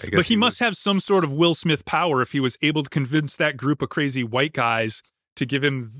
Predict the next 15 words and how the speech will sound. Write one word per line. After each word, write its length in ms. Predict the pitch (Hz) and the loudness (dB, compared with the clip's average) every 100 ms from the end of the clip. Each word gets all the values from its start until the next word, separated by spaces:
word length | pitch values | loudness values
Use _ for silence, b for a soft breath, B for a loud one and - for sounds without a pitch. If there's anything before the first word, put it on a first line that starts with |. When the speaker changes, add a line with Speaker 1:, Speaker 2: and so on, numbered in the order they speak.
| 170 | -4
Speaker 2:
the 140 | 135 | -2
internship. 640 | 139 135 117 101 - 107 | -2 -2 -4 -6 -6 -6
Speaker 1:
Yeah, 100 | 90 82 | -6 -10
he's, 320 | 92 101 - - | -8 -8 -10 -8
he 100 | 104 | -4
must 240 | 101 95 | -4 -4
be 80 | 92 | -8
really 240 | 90 87 | -8 -8
charming. 580 | 87 - 87 80 - - - _ _ | -8 -6 -6 -8 -12 -16 -20 _ _
Speaker 2:
Yeah, 300 | 143 165 90 - _ - | -2 -2 -4 -18 _ -4
he 120 | 165 | 0
has, 320 | 185 165 127 - | 0 -2 -8 -6
he 140 | 160 | -2
has 180 | 170 147 | 0 0
something. 560 | - 127 - 95 92 | -2 -4 -4 -8 -10